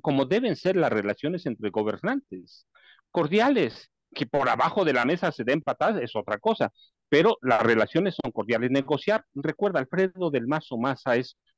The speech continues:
una parte ínfima del Grupo Atlacomulco. Hay una cúpula que controla, que no negocia,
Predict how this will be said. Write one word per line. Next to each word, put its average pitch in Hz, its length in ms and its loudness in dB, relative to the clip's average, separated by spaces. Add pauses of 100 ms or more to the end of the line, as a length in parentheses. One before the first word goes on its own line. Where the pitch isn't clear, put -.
una 151 240 2
parte 135 500 -2
ínfima 113 640 -2
del 92 140 -6
Grupo 98 380 -6
Atlacomulco. 85 840 -8 (260)
Hay 98 240 2
una 151 180 4
cúpula 202 600 0
que 127 140 0
controla, 156 720 2
que 113 160 0
no 156 200 4
negocia, 165 760 -2